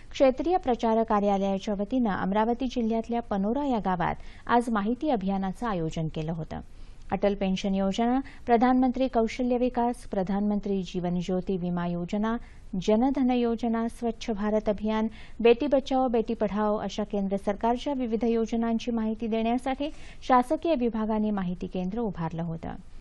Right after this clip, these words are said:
जालना जिल्ह्यातही इंद्रधनुष्य अभियान अर्थात लसीकरण मोहिमेअंतर्गत औरंगाबादच्या क्षेत्रीय प्रचार कार्यालयानं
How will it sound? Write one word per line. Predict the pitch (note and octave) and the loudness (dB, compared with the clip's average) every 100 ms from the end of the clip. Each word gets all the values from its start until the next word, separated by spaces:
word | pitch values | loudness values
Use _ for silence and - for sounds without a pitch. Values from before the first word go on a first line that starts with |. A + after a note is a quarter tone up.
| - - - - | -16 -18 -18 2
जालना | G3 G3 F#3+ | 4 6 4
जिल्ह्यातही | F#3+ F#3+ G#3 A3+ A#3+ C4+ | 2 0 0 0 2 2
इंद्रधनुष्य | B3 G#3+ G#3+ A#3 A3 - A3 | 2 0 0 0 0 0 0
अभियान | G#3 G#3+ G#3+ A3 | 2 2 2 0
अर्थात | - G3+ - A3+ A3+ - - - - | -2 -6 0 0 0 -6 -14 -14 -2
लसीकरण | A3 A3+ E4 E4 D4+ C#4+ | 4 4 4 0 0 2
मोहिमेअंतर्गत | C#4 C4 B3+ B3+ A#3 B3+ C4 B3+ | 2 4 4 2 2 2 2 2
औरंगाबादच्या | G#3 G#3 G#3+ G#3+ G#3+ G#3+ - | 2 2 2 2 0 -2 -4
क्षेत्रीय | A3+ - G#3+ A#3+ D4 | -4 -2 -2 0 0
प्रचार | D4+ A3+ A3+ G#3 G#3 | 0 -2 0 0 2
कार्यालयानं | G3+ G3 G3+ G3+ A3 A#3+ | 2 2 0 0 2 0